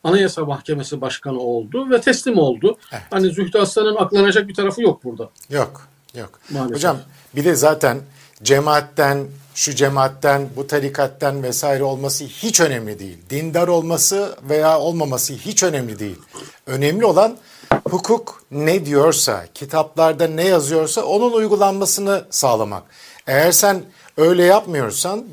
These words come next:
Speaker 2: bir Müslüman olarak aynı zamanda hem de bir cemaat mensubu olarak hangi cemaatten olursan ol. Eğer sen bunları yapmıyorsan zaten, e, insan da değilsindir, adam da değilsindir. Müslümanlığın da hakkını veremiyorsun demektir.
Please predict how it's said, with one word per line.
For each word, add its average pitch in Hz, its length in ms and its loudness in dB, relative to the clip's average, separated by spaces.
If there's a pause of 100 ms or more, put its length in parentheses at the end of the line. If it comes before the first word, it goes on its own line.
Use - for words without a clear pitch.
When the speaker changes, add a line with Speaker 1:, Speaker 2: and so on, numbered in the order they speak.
Speaker 2:
bir 202 120 0
Müslüman 170 560 0
olarak 139 400 2
aynı 120 240 -4
zamanda 110 420 -6
hem 156 180 -8
de 151 120 -4
bir 170 180 0
cemaat 127 460 2
mensubu 151 500 -2
olarak 135 380 -2 (320)
hangi 147 260 -4
cemaatten 123 480 0
olursan 117 380 -2
ol. 120 180 0 (400)
Eğer 156 280 4
sen 180 340 2
bunları 175 280 2
yapmıyorsan 175 840 0 (240)
zaten, 165 460 0 (200)
e, 143 240 -4
insan 151 440 -2
da 165 120 -8
değilsindir, 143 440 -4
adam 135 320 -4
da 131 100 -12
değilsindir. 147 720 -6
Müslümanlığın 160 640 -2
da 139 80 -2
hakkını 139 320 -10
veremiyorsun 135 560 0
demektir. 101 460 -6